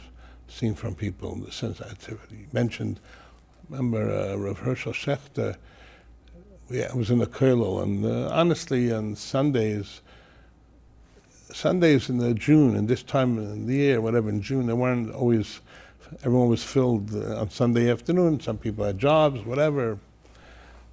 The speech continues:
And the air conditioning didn't work, and we were, it was a hot, hot day. It was just me, maybe another person, and Rav Herschel Schechter. The windows were open, and everyone was lo-, learning in their, in their shirt sleeves,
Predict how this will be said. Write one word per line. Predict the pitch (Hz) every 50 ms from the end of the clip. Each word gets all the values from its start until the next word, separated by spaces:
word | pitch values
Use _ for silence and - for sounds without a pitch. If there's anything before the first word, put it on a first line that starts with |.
| - -
And | - 131 117
the | 117 120 135
air | 156 156
conditioning | - 165 156 151 139 - - 139 139 135 131 127 123 120 123 113 - - -
didn't | 131 127 123 120
work, | 120 123 120 110 110 101 - -
and | - 98 95
we | 98 101 - -
were, | - -
it | -
was | - - - - - _ - - - - - - - - - -
a | -
hot, | - - - - 156 -
hot | - - 131 117 107 101
day. | - 107 104 98
It | 98 101 - - - 117 117
was | 107 101
just | 113 127 127 - - - - - - - - - - -
me, | - 120 131 139 139 139 135 127 117
maybe | 113 110 107 107 107 107
another | 110 127 131 135 127
person, | 117 - 127 123 - - - 117 113
and | 107 104 104
Rav | 101
Herschel | - - 123 117 113 - - 110
Schechter. | - - 127 117 - - - - - 110 107 - - - - - - - - - - -
The | 101
windows | 107 131 156 170 156 151 143 131 - 127
were | 123
open, | 117 117 113 - 127 120 117
and | 120 131 151
everyone | 156 160 165 175 175 156 139 131
was | 127 110 98
lo-, | 104 107 110 117 123 - -
learning | 120 110 113 113 113 110 107
in | 107 104 98
their, | 101 101 98 101 104
in | - 107 104
their | 101 98 95 95 98 95 98 98
shirt | - - 120 107 - -
sleeves, | - - 95 85 82 - - -